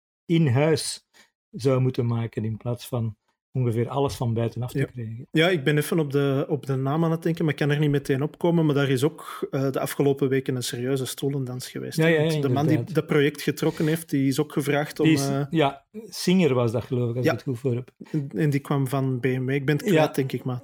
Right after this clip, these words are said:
Speaker 1: En,
Speaker 2: het was
Speaker 1: en Brandstetter is nu de nieuwe baas van, eh, van V W, terwijl Dies alleen nog maar de baas is van de overkoepelende groep.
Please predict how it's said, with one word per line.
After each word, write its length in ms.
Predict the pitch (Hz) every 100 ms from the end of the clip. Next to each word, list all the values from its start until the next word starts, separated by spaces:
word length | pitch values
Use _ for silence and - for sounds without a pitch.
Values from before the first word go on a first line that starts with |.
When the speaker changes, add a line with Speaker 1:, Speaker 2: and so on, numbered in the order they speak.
| -
Speaker 1:
En, 160 | 151
Speaker 2:
het 100 | 143
was 180 | 196 147
Speaker 1:
en 60 | 127
Brandstetter 640 | 131 160 - - 180 160
is 140 | 156 -
nu 140 | 147
de 100 | 143
nieuwe 300 | 135 135 131
baas 280 | 135 131 -
van, 320 | 131 123 123
eh, 400 | 123 120 117 113 107 -
van 360 | - 139 123 147
V 260 | 139 131 117
W, 300 | 139 180 -
terwijl 440 | 131 127 127 107
Dies 380 | 147 156 - 160
alleen 240 | 139 143
nog 160 | 156 147
maar 140 | 135
de 120 | 123
baas 260 | 117 131 123
is 140 | 127
van 180 | - 123
de 80 | 120
overkoepelende 720 | 123 113 113 135 139 123 110
groep. 340 | 98 156 -